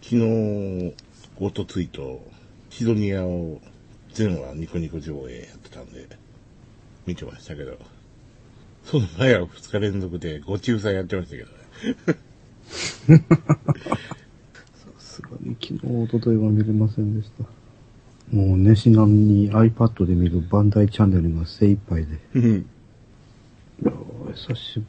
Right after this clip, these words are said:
Speaker 2: ぶりに深夜アニメ第一話を頑張って消化してたら、さすがに疲れましたですね。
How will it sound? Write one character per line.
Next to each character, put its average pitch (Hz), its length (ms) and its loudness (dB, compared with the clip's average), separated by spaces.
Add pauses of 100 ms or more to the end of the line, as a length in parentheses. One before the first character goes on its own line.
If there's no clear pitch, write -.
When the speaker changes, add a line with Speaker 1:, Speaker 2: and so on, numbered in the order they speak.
Speaker 2:
ぶ 113 60 2
り 107 80 4
に 101 360 2 (380)
深 - 340 0
夜 98 160 2
ア 95 40 2
ニ 90 100 -2
メ 82 180 -6
第 95 220 0
一 - 200 -8
話 85 80 -4
を 80 140 -8 (920)
頑 95 200 -2
張 95 100 -2
っ 92 40 -2
て 80 360 -8 (680)
消 - 280 -2
化 - 180 -6
し - 60 -6
て 90 80 -4
た 87 120 -6
ら、 80 260 -6 (460)
さ - 140 -16
す - 120 -2
が 101 80 4
に 92 160 2
疲 - 240 -2
れ 104 100 6
ま 98 120 2
し - 80 -4
た - 100 -16
で - 60 -16
す - 140 -10
ね。 - 340 -4